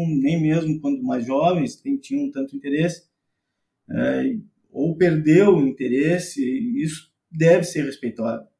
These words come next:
né? Então, também,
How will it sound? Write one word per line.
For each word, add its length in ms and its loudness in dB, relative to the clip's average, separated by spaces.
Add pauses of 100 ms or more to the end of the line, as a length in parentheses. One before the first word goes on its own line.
(280)
né? 360 -2 (440)
Então, 440 0 (800)
também, 680 0